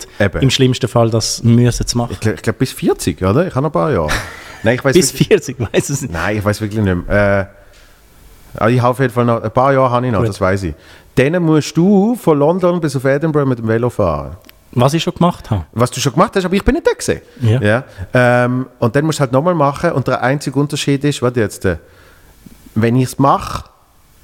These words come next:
Speaker 1: genau so ist es gewesen. Wenn, wenn ich, wenn ich auftritt, dann, äh, äh, musst du auf der Dane fahren, irgendwie so. Und wenn ich's nicht mache, dann nachher fahrst du trotzdem da hin und ich lade dich dann irgendwie ein,
Speaker 2: Ja,
Speaker 1: zum,
Speaker 2: ich
Speaker 1: zum paar Shows zu schauen.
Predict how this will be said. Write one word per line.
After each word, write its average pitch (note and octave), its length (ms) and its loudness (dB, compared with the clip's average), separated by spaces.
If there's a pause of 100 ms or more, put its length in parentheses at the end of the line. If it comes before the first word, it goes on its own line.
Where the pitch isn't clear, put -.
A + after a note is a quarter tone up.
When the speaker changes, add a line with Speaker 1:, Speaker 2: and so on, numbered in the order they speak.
Speaker 1:
genau A#2+ 180 2
so B2+ 180 0
ist B2 140 -4
es - 60 -14
gewesen. F2 180 0
Wenn, G2+ 260 0
wenn A2 180 2
ich, C3 200 2
wenn A#2 120 0
ich C3 160 -2
auftritt, F3 600 -4
dann, D3 240 0
äh, D3 280 0 (960)
äh, G#2+ 560 2 (640)
musst B2 520 0
du C3 140 4
auf B2 160 -2
der G#2+ 120 0
Dane C3 300 0
fahren, G#3+ 480 -2 (260)
irgendwie A#2 280 2
so. F#2+ 400 -2 (300)
Und G#2 200 0
wenn A2 160 0
ich's G#2+ 180 -4
nicht E3+ 280 0
mache, A3+ 440 -2
dann C3 120 0
nachher B2+ 260 -2 (680)
fahrst B2 380 0
du A2+ 40 -10
trotzdem C#3 380 -2
da C3 360 0
hin C#3 120 -2
und A2+ 140 -4
ich A2+ 140 -6
lade A#2 280 2
dich A2 80 -6
dann G#2+ 240 0
irgendwie G#2+ 680 2
ein, B2 80 0
Speaker 2:
Ja, C#3+ 120 2
Speaker 1:
zum, D3 160 4
Speaker 2:
ich - 120 2
Speaker 1:
zum A#2+ 140 2
paar G#2+ 160 2
Shows A2+ 320 0
zu A2 100 0
schauen. D#2 360 -2